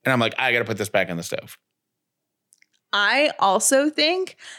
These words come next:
Speaker 2: that we had two different sizes of chicken. So I think mine could have been cooked for, like, five minutes more. But I, my point is, I just,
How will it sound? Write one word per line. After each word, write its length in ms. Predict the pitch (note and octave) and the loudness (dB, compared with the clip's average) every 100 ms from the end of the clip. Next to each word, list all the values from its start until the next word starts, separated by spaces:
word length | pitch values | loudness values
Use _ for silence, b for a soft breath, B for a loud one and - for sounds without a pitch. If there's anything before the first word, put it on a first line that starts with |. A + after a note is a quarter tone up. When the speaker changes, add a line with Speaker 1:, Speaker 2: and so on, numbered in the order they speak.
| B | B
Speaker 2:
that 240 | G#3 A3 G3 | 0 2 2
we 140 | A#3 | 0
had 160 | G3 G3 | 0 0
two 240 | - A3+ | 0 2
different 380 | G#3+ - G#3+ G3+ | 2 2 0 2
sizes 400 | E3+ D#3+ G3+ G#3+ | 2 2 0 -2
of 80 | A#3 | -2
chicken. 380 | C4 C4 D4 | 0 2 2
So 120 | C#4+ A#3+ | 4 2
I 160 | F3 | 2
think 200 | F#3+ G3+ | 0 -2
mine 220 | D#3+ F3+ | 0 -2
could 120 | G3 G3 | 0 -2
have 80 | |
been 160 | F#3 E3 | -2 -4
cooked 240 | - E3 - | -4 -4 -4
for, 140 | F3 | 0
like, 220 | E3+ E3 | 0 0
five 320 | - E3 E3+ | -2 0 0
minutes 280 | G3+ G3+ G3+ | 0 -2 0
more. 320 | G#3 F#3 F#3+ | 2 4 4
But 260 | A3+ A#3 - - | 4 0 -2 -2
I, 300 | G#3 A3 G3+ B B | 2 2 2 B B
my 120 | B3+ | -2
point 420 | B3 - E4 F4 - | 0 2 2 2 2
is, 360 | F#3+ F#3 G3+ - | 2 4 2 -2
I 80 | G3+ | -2
just, 460 | G3 - A3+ A#3 | 0 0 0 0